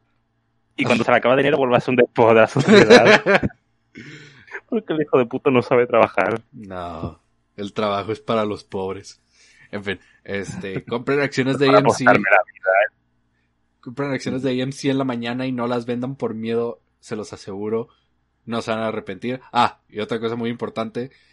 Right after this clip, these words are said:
Speaker 2: no soy, yo no sé de esto, yo solo estoy diciendo lo que he visto, así que no tomen mi como consejo económico y nunca inviertan dineros que no es-, que no estén dispuestos a perder.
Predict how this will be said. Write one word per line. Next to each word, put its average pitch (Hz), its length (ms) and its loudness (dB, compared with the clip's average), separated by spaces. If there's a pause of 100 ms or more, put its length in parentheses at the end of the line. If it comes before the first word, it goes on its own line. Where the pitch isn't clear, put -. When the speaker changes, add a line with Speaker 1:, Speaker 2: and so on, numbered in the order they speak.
(160)
Speaker 2:
no 131 180 0
soy, 156 420 2 (920)
yo 143 200 -4
no 151 120 -2
sé 151 160 4
de 143 160 2
esto, 180 340 -2
yo 156 120 -2
solo 143 180 -4
estoy 139 180 -6
diciendo 139 260 -6
lo 131 140 -4
que 113 120 -4
he 113 40 -4
visto, 160 440 -4
así 117 200 -6
que 127 140 -6
no 120 140 -4
tomen 127 300 -6
mi 107 200 -8
como 98 280 -12
consejo 101 400 -8
económico 135 580 -8 (360)
y 208 320 -4
nunca 202 320 2
inviertan 190 420 2
dineros 147 360 0
que 127 120 -4
no 127 140 -4
es-, - 140 -10 (120)
que 131 100 -6
no 123 80 -4
estén 131 220 -6
dispuestos - 460 -4
a 151 100 -2
perder. 95 300 -8